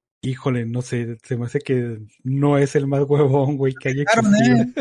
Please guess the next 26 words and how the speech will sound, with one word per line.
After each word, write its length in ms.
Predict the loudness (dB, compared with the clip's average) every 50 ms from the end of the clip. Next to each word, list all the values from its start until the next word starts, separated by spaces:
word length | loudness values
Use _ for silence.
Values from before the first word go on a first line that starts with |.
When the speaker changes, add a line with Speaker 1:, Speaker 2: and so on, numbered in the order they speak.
| -8 _ -8 -10 -8 _ 0
Speaker 2:
Bueno, 280 | 2 2 4 4 2 0
ya 640 | -2 -8 _ -20 -20 -20 _ -18 -6 -6 -2 0 0
los 120 | 0 2
arreglaron 520 | 2 2 2 4 4 4 4 4 4 4 4
los 160 | 4 4 2
de 180 | 2 2 2 2
Super 320 | 0 -2 0 0 2 4
Nintendo, 440 | 4 4 4 2 2 2 2 2 2 2
pero 180 | 0 0 0 0
e-, 160 | 0 -2 -2 0
es 200 | 0 0 -2 0
que 200 | -2 -2 0 0
esos 360 | 0 2 2 0 0 0 -2 0
los 220 | 0 0 0 0
cobran 260 | 0 2 2 2 2
como 220 | 2 2 2 2 2
juego 200 | 2 0 -2 0
completo, 520 | 2 0 0 0 -2 -6 -4 -4 -4 -4
güey, 140 | -4 -6 -10
o 20 | -12
sea, 140 | -10 -10
ese 80 | -10 -8
es 60 | -8 -8
el 100 | -8 -6
problema. 380 | -4 -4 -2 -2 -2 -2 -4 -4
Speaker 1:
Ujú. 200 | -8 -12 -12